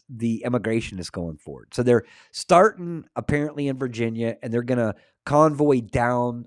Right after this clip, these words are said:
um, to Eagle Pass, Texas, to Yuma, Arizona, and then to San Ysidro, California. Um, but Prospiak brings up, uh,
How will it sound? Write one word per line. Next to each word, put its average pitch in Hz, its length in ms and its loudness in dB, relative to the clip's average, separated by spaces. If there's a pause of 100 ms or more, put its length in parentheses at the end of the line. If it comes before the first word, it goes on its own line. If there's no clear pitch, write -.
um, 104 220 -6
to 135 140 -8
Eagle 139 220 -2
Pass, 135 320 -2
Texas, 123 560 -4
to 120 100 -6
Yuma, 127 220 -2
Arizona, 117 760 -2 (340)
and 113 120 -6
then 123 200 0
to 131 120 -6
San 123 320 0
Ysidro, 110 500 0
California. 92 600 -4 (800)
Um, 113 360 2 (360)
but 147 580 2 (160)
Prospiak 139 600 4
brings 131 280 -2
up, 131 300 2
uh, 107 380 -2